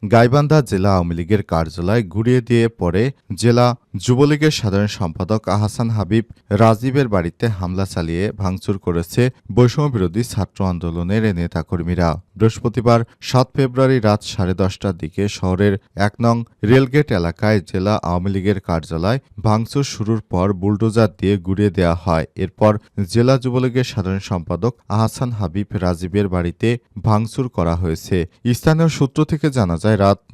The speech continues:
দশটার দিকে বৈষম্য বিরোধী ছাত্র জনতা শহরের পৌর শহীদ মিনার চত্বরে এসে জমায়েত হয়। এরপর সেখান থেকে মিছিল নিয়ে বের হয়ে জেলা আওয়ামী লীগের কার্যালয়ে গিয়ে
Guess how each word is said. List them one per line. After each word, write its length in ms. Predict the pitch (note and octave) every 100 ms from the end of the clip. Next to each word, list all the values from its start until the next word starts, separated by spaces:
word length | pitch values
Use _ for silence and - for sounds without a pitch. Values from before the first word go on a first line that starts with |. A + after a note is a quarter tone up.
| E2
দশটার 380 | A2+ A2+ - C3
দিকে 220 | C3+ C3+
বৈষম্য 400 | A#2+ G2 F#2+ A#2+ A2
বিরোধী 380 | F2 F2 E2+ A#2
ছাত্র 360 | - F#2 - A2
জনতা 440 | G2 F2+ E2+ A2 B2 - -
শহরের 440 | - A2+ A2+ A#2+ A#2 _
পৌর 220 | C3 C#3 D#3 E3 - -
শহীদ 380 | - C#3 C#3 D3+
মিনার 300 | D#3 D3+ D#3 -
চত্বরে 420 | A#2+ - B2 G2+
এসে 280 | E2+ - G#2 A#2+ - F#2+
জমায়েত 380 | G#2 F2+ E2+ -
হয়। 180 | F#2 E2 _
এরপর 340 | - G#2 - A#2
সেখান 360 | A2+ G2 - G2+
থেকে 240 | F2+ F2 A#2
মিছিল 400 | G2+ F#2+ - A#2 F#2+
নিয়ে 160 | F2+ C#3 - - F2
বের 200 | B2+ D3
হয়ে 220 | C3+ D#3
জেলা 300 | C#3 G2+ G2 G2+
আওয়ামী 280 | F#2 F#2 F#2
লীগের 300 | F#2+ F2+ G2+
কার্যালয়ে 600 | G#2 F#2+ F2+ F2+ G#2+ A2 E2
গিয়ে 160 | F2